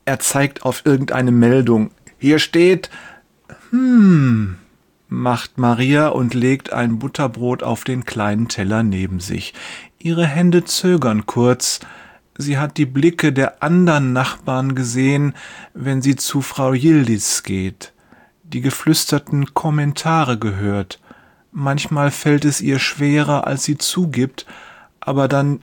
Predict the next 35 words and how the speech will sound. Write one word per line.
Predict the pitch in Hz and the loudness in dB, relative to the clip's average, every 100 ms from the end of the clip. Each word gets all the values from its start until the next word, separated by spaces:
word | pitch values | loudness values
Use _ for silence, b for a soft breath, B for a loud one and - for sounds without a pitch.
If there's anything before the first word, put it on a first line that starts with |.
| - | -8
denkt | 135 143 143 | -4 -4 -4
sie | - - | -6 -6
an | 143 | -6
Jesus | 135 147 185 139 139 147 - | 0 4 4 4 4 2 -2
und | 143 127 | -6 -4
wie | 147 143 - | -4 -4 -2
er | 175 180 | 2 4
mit | 147 139 - | 2 0 -2
der | 143 | -4
Samariterin | 131 139 135 135 190 175 127 120 | -4 -2 0 0 0 0 -2 0
sprach | 117 - - 120 139 139 | -2 -4 -4 0 0 -2
und | 139 143 | -6 -4
ihre | 143 143 | -4 -4
Entschlossenheit | 131 - 139 180 - 117 110 123 - B B B B B _ | -6 -4 -2 -2 -2 -4 -4 -6 -8 B B B B B _
kehrt | - 135 123 | -10 -8 -6
zurück. | - 156 139 110 98 - - _ _ _ B B B B B B B B _ _ _ _ _ | -6 -4 -2 -4 -6 -10 -20 _ _ _ B B B B B B B B _ _ _ _ _
"Das | 175 185 190 - | -2 2 0 0
ist | - 196 - | -4 -4 -2
die | 185 | -2
Frau | 180 - 185 | -2 0 2
Yildiz | 190 226 208 139 131 - | 4 4 4 2 -2 -2
von | 185 180 | 2 4
nebenan", | 185 175 175 185 208 104 92 _ _ - | 4 4 0 2 2 2 -2 _ _ -6
sagt | 101 101 - | -4 -4 -6
sie | - | -4
mit | 101 95 | -4 -4
fester | - 104 - 98 | -6 -6 -6 -6
Stimme. | - 101 92 90 B B B B | -4 -4 -6 -6 B B B B
"Ihre | 214 185 | 0 0
Arthritis | 170 175 - - 208 - 160 - | 0 -2 -4 0 0 2 0 0
macht | 156 151 - | -4 -4 -4
ihr | 156 147 | -2 0
wieder | 151 143 | 0 0
zu | - 147 | -2 -4
schaffen. | - 170 - 117 | -2 -2 -2 -6